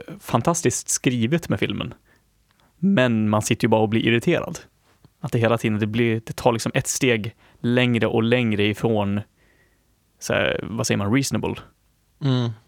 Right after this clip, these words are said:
Speaker 1: I början säger, "Ja, men okej, jag kanske ska ha en advokat ändå." "Ja, ja, okej, jag kan hänga med på det." Men sen så tar de ett steg till och bara, "Nu, vänta nu.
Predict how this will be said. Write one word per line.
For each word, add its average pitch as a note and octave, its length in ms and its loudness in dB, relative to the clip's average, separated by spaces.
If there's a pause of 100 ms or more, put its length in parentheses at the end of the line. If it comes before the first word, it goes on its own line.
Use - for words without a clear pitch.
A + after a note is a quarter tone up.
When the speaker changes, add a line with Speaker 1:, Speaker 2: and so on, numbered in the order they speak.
(500)
Speaker 1:
I B2+ 100 -2
början B2 220 4
säger, A2+ 140 0
"Ja, A#2+ 120 4
men D3 160 2
okej, C#3+ 200 2
jag C3 60 0
kanske C#3 300 -2
ska C#3 140 0
ha D3+ 120 2
en A2+ 80 0
advokat G#2+ 420 -2
ändå." G#2+ 260 -4
"Ja, C3+ 120 2
ja, F3 280 2
okej, E3 180 2
jag C3+ 120 0
kan C3+ 100 0
hänga B2+ 160 2
med B2+ 160 0
på - 60 -2
det." A#2 120 2
Men A2 100 0
sen C3 160 0
så A#2+ 80 0
tar A#2 180 0
de A2 140 -4
ett - 140 -4
steg - 240 -2
till B2 160 0
och A2+ 80 0
bara, - 160 0
"Nu, C3+ 360 4
vänta A2+ 280 0
nu. G#2 160 -4